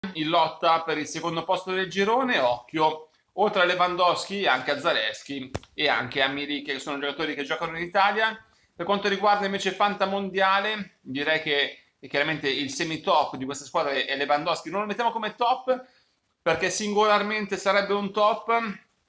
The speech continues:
ma come detto nell'arco della squadra lo inseriamo come semi-top,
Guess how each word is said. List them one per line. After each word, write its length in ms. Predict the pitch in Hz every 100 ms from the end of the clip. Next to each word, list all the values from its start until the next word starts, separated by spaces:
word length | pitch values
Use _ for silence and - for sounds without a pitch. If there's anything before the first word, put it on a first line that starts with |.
| _ _ _ -
ma 120 | 143
come 180 | 139 151
detto 260 | 165 160 147
nell'arco 380 | 147 165 165
della 240 | 170 165 160
squadra 760 | - 170 165 165 151 147 - _
lo 260 | 123 165 165
inseriamo 420 | 156 - 170 170
come 220 | 165 170
semi-top, 1120 | 160 196 196 185 208 220 226 233 226 214 196